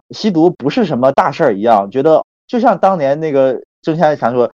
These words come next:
就算我什么抽烟喝酒烫头，我纹身什么，我仍然是个好女孩儿，对吧？你现在好像就算我吸毒什么，我控制不住自己，我是个瘾君子，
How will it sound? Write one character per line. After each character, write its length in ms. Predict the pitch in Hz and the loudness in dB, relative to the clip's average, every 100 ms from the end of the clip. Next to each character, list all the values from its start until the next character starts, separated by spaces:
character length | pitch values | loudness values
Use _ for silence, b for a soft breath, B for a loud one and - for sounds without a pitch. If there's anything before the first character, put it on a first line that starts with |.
| - | -6
就 80 | 233 | 0
算 200 | 254 190 | 2 2
我 140 | 127 | 0
什 80 | 139 | -2
么 160 | 143 147 | -4 -4
抽 160 | - | 0
烟 180 | 196 196 | 2 2
喝 140 | 196 | 2
酒 140 | 180 185 | 0 -2
烫 200 | - 170 | -2 -2
头， 220 | 131 123 | 0 0
我 160 | 127 117 107 92 | 0 0 -2 -2
纹 140 | 127 | -2
身 160 | 139 170 | -2 -4
什 100 | 151 | -6
么， 80 | 131 | -2
我 180 | 165 170 | 2 4
仍 120 | 226 | 6
然 120 | 240 | 4
是 80 | 269 | 2
个 80 | 208 | 0
好 200 | 127 170 | 0 0
女 100 | 117 | -2
孩 120 | 82 | -4
儿， 100 | 92 | -2
对 80 | 156 | 2
吧？ 140 | 151 - - | 2 0 -2
你 100 | 196 | 2
现 100 | 254 | 4
在 140 | 269 | 4
好 160 | 202 143 | 4 2
像 180 | 165 170 | 2 0
就 100 | - 247 | 0 2
算 120 | 262 | 4
我 160 | 147 | 4
吸 140 | 117 202 | 0 -2
毒 240 | 147 160 | 0 0
什 100 | 156 | 0
么， 120 | 135 | -2
我 80 | 143 | -2
控 120 | - | -2
制 80 | 180 | -2
不 100 | 160 | 0
住 40 | 175 | -2
自 80 | |
己， 60 | 143 | -2
我 120 | 123 | -2
是 60 | 160 | -2
个 60 | |
瘾 120 | 165 107 | -2 -4
君 140 | 156 | -4
子， 180 | 135 | -2